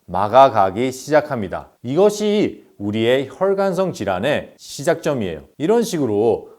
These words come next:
독소들이 계속 생기고 그것을 해결하지 못해서 소화불량이 계속 이어지면은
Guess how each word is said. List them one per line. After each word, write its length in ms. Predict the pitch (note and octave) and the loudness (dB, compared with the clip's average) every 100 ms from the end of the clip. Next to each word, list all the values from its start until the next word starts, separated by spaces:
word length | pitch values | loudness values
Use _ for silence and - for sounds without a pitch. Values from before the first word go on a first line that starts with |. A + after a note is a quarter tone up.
| _ | _
독소들이 680 | C3 B2+ - D3+ C#3+ D#3 D3+ | -4 -4 0 0 2 2 0
계속 460 | - G#2+ G#2+ B2 C3 | 0 2 2 0 -2
생기고 560 | C#3+ C3 A#2+ A#2 A#2+ | -4 -2 -2 0 0
그것을 320 | A#2 A#2+ C3 C3 | 0 -2 -2 -2
해결하지 460 | C#3+ D#3 D3 C#3 | 0 2 2 2
못해서 720 | B2+ F#2+ F2+ G2 C#3 B2+ - - - | -2 -2 -2 0 4 4 4 -6 -20
소화불량이 840 | _ - E3 E3 C#3 B2+ B2 D3 D3 | _ -2 4 4 4 2 2 0 -4
계속 380 | G#2 G2+ C#3 C3+ | -2 -2 0 2
이어지면은 680 | C3 A2 G2 B2 C#3 - | 2 2 -2 0 0 -2